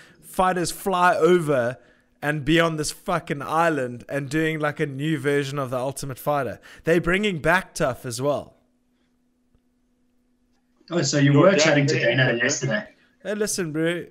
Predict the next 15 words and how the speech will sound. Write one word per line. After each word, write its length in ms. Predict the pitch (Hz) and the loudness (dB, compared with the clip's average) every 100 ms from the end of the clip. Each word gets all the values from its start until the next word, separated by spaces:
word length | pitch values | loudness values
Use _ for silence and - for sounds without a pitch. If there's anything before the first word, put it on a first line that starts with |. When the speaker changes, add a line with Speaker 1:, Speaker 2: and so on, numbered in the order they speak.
| - | -4
Speaker 1:
I've, 180 | 170 170 - | -4 -4 -10
I, 120 | 151 165 | -4 -4
you 180 | 170 | -2
know, 140 | 165 180 | -2 -2
I've 220 | 170 143 | -2 2
really, 340 | 165 190 196 170 | 4 4 2 -4
you 160 | 123 170 | -4 -4
know, 160 | 185 | -4
to, 260 | 180 - 165 | -6 -6 -6
to 180 | 160 160 | -6 -6
get 220 | 165 175 | -4 -4
this 160 | 185 - | -6 -6
content 600 | - 196 175 196 190 - _ _ - | -4 -6 -4 -4 -4 -12 _ _ -4
quality 480 | 196 190 180 165 | -2 -2 -4 -6
up, 300 | 180 165 - | -4 -4 -4